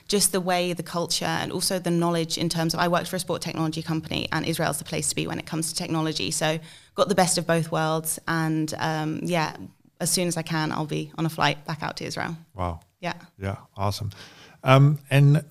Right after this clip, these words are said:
Speaker 2: when you're working in daily operations in, in your, in your startup company right now, uh, do you ever get to a point where your co-founders or your co-workers or some of the freelancers that you work with,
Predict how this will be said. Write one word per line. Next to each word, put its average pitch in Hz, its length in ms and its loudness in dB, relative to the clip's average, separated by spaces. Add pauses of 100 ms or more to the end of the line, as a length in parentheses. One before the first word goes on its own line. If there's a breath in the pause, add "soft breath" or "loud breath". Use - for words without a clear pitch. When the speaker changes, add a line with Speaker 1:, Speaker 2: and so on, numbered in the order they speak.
Speaker 2:
when 151 260 8
you're 147 420 8
working 143 600 6
in 123 140 8
daily 120 240 6
operations 107 640 4
in, 104 160 4
in 113 160 6
your, 104 340 8
in 110 80 6
your 104 120 6
startup 110 320 0
company 113 340 0
right 107 180 0
now, 113 320 4 (420 loud breath)
uh, 117 380 8
do 120 140 8
you 139 40 10
ever 151 140 8
get 139 200 4
to 135 120 2
a 120 60 2
point 120 260 2
where 110 180 0
your 101 140 2
co-founders 110 720 4
or 98 60 2
your 98 120 2
co-workers 107 720 2
or 101 160 0
some 110 160 2
of 107 60 4
the 98 80 0
freelancers 107 580 0
that 101 160 0
you 107 80 -2
work 107 240 2
with, 107 220 4